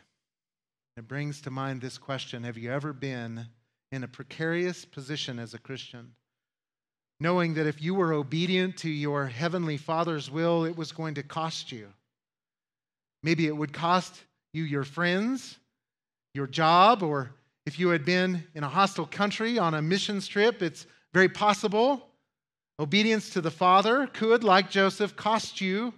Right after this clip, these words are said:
your life. Your life. It's something we can look at and we can know Joseph understands the scenario. He understands the danger. He understands his father is asking him to do something, puts him in a very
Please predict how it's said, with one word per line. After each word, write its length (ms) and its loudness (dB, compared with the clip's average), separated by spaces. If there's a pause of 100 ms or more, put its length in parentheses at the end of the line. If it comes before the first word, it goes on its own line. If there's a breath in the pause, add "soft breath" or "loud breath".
(800)
your 160 -4
life. 500 -4 (800)
Your 100 -10
life. 340 -6 (1600)
It's 100 -10
something 320 -4
we 80 -4
can 220 -4
look 180 -2
at 240 0
and 160 -8
we 80 -6
can 240 -8 (380 soft breath)
know 320 0
Joseph 420 -6
understands 680 -4
the 100 -12
scenario. 580 -4
He 140 -4
understands 720 -4
the 100 -8
danger. 420 -6
He 220 -6 (260 loud breath)
understands 640 -2
his 140 -8
father 340 0
is 100 -4
asking 340 0
him 120 -4
to 60 -8
do 120 -2
something, 360 -8
puts 180 -8
him 100 -8
in 60 -6
a 60 -8
very 460 0